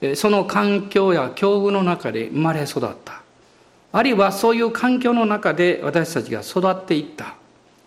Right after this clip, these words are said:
えー、思いがけない出会いを通して、もう予期せぬことが家族や自分の身に降りかかった。そういうことはですね、えー、誰の人生にも、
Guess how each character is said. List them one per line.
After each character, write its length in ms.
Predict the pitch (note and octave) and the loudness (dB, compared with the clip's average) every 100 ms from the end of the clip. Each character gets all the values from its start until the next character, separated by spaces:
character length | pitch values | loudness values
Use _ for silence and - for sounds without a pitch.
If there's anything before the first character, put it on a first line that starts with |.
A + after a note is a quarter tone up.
| _ _ _ _ _ _ | _ _ _ _ _ _
え 280 | C#3 - - | -12 -10 -14
ー、 140 | - G3 | -2 2
思 160 | C#4+ | 4
い 80 | D4+ | 4
が 140 | C4+ | 0
け 120 | C#4+ C4 | 0 2
な 140 | G#3 | 2
い 60 | C3+ | 2
出 140 | F3+ | 2
会 120 | F#3+ | 2
い 40 | F#3 | 0
を 80 | |
通 260 | F#3 G3+ D#3+ | 0 0 -2
し 100 | - | -2
て、 460 | - F3+ F3+ - - _ _ _ - | 0 0 -2 -10 -20 _ _ _ 0
も 400 | G#3 A3 E3+ - | 4 4 2 2
う 20 | |
予 120 | A#3 | 0
期 100 | D4 | 0
せ 160 | - B3+ | 0 0
ぬ 120 | G#3 | 2
こ 120 | D#3+ | 0
と 140 | C3+ A2+ | -2 0
が 280 | C#3+ F3+ - - _ | 0 0 -4 -20 _
家 140 | - E3+ | -2 0
族 260 | C#3+ C3+ | 0 0
や 120 | B2 | -2
自 160 | A2+ C#3 | 0 -2
分 220 | D#3 E3+ | 0 2
の 80 | E3 | 2
身 160 | E3+ G#3+ | 0 0
に 120 | D#3+ | 0
降 80 | F3 | -2
り 120 | G3 | -4
か 120 | F#3 | -6
か 140 | - | -6
っ 40 | - - | -8 -10
た。 200 | - - _ _ _ _ - | -14 -16 _ _ _ _ -8
そ 180 | - D4 | -2 0
う 20 | |
い 20 | |
う 20 | |
こ 120 | D4+ A#3+ | 0 0
と 140 | E3 | 0
は 160 | B2+ A2+ | -2 -4
で 100 | G#2 | -4
す 120 | C3 | -2
ね、 280 | B2+ A#2+ - - _ _ _ - - | -2 -4 -8 -16 _ _ _ -14 -6
え 300 | C3 - - | -4 -4 -4
ー、 40 | |
誰 180 | C3 A#3+ | -2 2
の 160 | C4+ B3 | 2 2
人 220 | D4 C#4+ | 2 2
生 240 | - C3 B2+ | 2 -2 0
に 120 | D3 | 2
も、 400 | G3+ F3 G#2+ | 2 2 -2